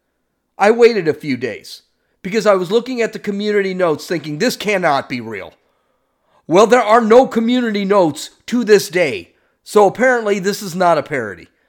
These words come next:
It could be. I don't know. I probably should have done a video cast if you'd seen how ridiculous this guy looks.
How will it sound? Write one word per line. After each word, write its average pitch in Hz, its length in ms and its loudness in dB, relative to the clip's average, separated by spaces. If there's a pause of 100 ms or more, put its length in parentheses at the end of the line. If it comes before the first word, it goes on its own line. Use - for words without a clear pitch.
(720)
It 190 160 -2
could 381 200 0
be. 403 360 -2
I 202 160 -2
don't 339 200 0
know. 339 400 -2
I 202 120 -2
probably 269 280 -2
should 269 180 -6
have 240 100 -6
done 240 160 2
a 247 60 2
video 233 300 0
cast 175 380 -4
if 180 140 -14
you'd 180 180 -10
seen 262 220 -8
how 240 160 -4
ridiculous 190 760 -6
this 170 140 -10
guy 160 240 -4
looks. 131 500 -8